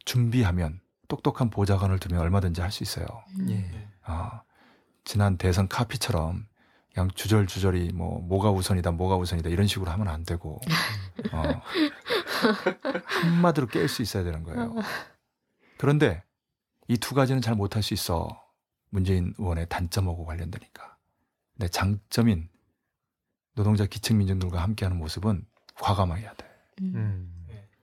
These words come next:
Speaker 1: 그러지 않으면 지금 지지율 차이를 좁힐 수 있을 것 같아요.
Speaker 4: 그렇죠.
Speaker 1: 그렇죠?
Speaker 3: 예.
Speaker 1: 어, 과연 안철수 의원이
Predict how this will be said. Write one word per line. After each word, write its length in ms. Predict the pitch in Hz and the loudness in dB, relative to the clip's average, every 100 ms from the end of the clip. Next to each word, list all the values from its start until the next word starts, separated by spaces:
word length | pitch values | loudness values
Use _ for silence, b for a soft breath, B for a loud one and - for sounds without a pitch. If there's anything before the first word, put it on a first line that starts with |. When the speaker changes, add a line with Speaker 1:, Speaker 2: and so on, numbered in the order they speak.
| _ | _
Speaker 1:
그러지 280 | - 151 156 | 4 4 6
않으면 200 | 160 151 | 4 2
지금 260 | - 135 139 | 2 2 2
지지율 300 | 135 139 131 | 2 2 2
차이를 300 | - 143 143 _ _ - | 2 0 0 _ _ -8
좁힐 260 | - - 147 | -2 2 2
수 120 | 151 | 2
있을 180 | - 110 | 0 0
것 120 | 135 | 0
같아요. 440 | 110 - 101 135 _ _ _ _ _ _ _ _ _ _ | 0 0 -4 -4 _ _ _ _ _ _ _ _ _ _
Speaker 4:
그렇죠. 280 | - 98 92 87 - | -20 -18 -16 -18 -12
Speaker 1:
그렇죠? 440 | 90 85 - 123 _ _ _ 113 | -8 -6 -6 -8 _ _ _ -10
Speaker 3:
예. 200 | 107 95 90 | -8 -8 -6
Speaker 1:
어, 440 | 82 80 - - _ _ _ _ _ _ | -4 -4 -8 -14 _ _ _ _ _ _
과연 300 | - 98 127 | 2 4 6
안철수 420 | 131 127 139 - | 6 4 0 2
의원이 1040 | 139 131 131 123 123 120 120 117 113 127 | 4 4 4 4 2 2 2 4 4 2